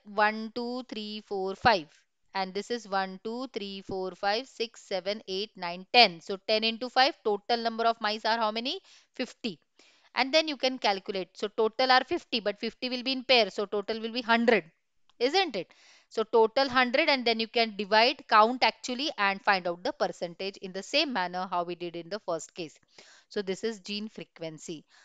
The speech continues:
I hope you understood the concept of what is Mendelian population, how immigration, emigration, birth, de-, death affects the gene pool of that population, and what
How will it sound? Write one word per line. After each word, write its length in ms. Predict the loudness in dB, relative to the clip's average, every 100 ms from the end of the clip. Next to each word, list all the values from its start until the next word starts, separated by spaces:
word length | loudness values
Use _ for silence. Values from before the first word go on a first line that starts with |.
| _
I 120 | -6 -4
hope 280 | -2 -2
you 60 | -2
understood 540 | -4 -2 -6 -4 -6
the 80 | -6
concept 420 | -6 -8 -8 -6
of 120 | -6 -4
what 180 | -4
is 100 | -6
Mendelian 500 | -8 -8 -6 -4 -4
population, 600 | -4 -6 -4 -6 -6 -12
how 220 | -4 -2 0
immigration, 760 | -4 -8 -6 -6 -4 -6 -8 -6
emigration, 760 | -6 -6 -6 -6 -4 -6 -8 -2
birth, 380 | 2 2 2 -4 -6
de-, 240 | -2 -2 -2 0
death 220 | 0 0 _ -20 -20 -4
affects 400 | -2 2 2 2
the 80 | -2
gene 260 | -2 -4 -6
pool 320 | -6 -4 -6 -10 _ -20 _ _
of 240 | 4 4 6
that 240 | 4 4
population, 640 | 0 -2 -4 -4 -6 -10 -6
and 200 | -6 -4
what 140 | -6